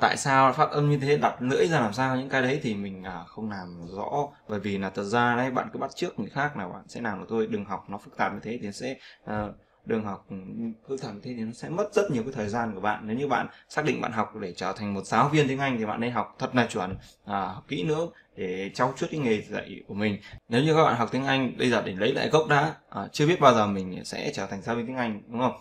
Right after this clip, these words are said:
Thì các bạn nên học cái giáo trình này một cách, à, học để nó lấy lại một cái phổ quát cho các bạn, à,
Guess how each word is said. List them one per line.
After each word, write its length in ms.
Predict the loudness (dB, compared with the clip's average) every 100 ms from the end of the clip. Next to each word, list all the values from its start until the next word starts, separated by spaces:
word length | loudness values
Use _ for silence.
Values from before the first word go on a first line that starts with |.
| _ -12
Thì 60 |
các 60 | -4
bạn 180 | -2 2
nên 200 | 0 0 -10 _
học 160 | -8 -6
cái 140 | -6 -2
giáo 160 | -2
trình 160 | -2 -6
này 120 | -8
một 80 | -8
cách, 100 | -12 -8
à, 100 | -4
học 200 | -2 -2
để 240 | -2 -2 0
nó 120 | 2
lấy 180 | 4 4
lại 180 | 2 0
một 60 |
cái 100 | -4
phổ 200 | -4 -4
quát 260 | 4 4 4
cho 60 | 0
các 60 | 0
bạn, 260 | 0 0 -6
à, 160 | -8